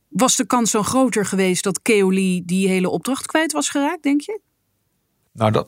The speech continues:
Speaker 2: die, die twee, eh, zou ik niet één, twee, drie aan elkaar willen koppelen nog. Want dat, daar speelt nog een, een, iets anders mee natuurlijk. Is dat je met zo'n ingewikkelde en grote complexe aanbesteding natuurlijk,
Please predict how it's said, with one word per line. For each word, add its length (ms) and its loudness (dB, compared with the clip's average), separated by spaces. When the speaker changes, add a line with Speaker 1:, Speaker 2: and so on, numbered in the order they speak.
Speaker 2:
die, 180 -2
die 160 0
twee, 320 2
eh, 240 -2
zou 200 2
ik 60 -2
niet 180 0
één, 140 0
twee, 120 -4
drie 120 0
aan 80 0
elkaar 480 0
willen 200 -2
koppelen 340 2
nog. 220 -2
Want 120 -4
dat, 120 0
daar 180 2
speelt 280 -2
nog 180 -4
een, 320 -10
een, 180 -6
iets 140 -6
anders 220 0
mee 200 2
natuurlijk. 400 -2
Is 120 -6
dat 180 -6
je 80 -6
met 140 -2
zo'n 140 -2
ingewikkelde 600 -4
en 100 -2
grote 300 0
complexe 500 -2
aanbesteding 560 0
natuurlijk, 460 -4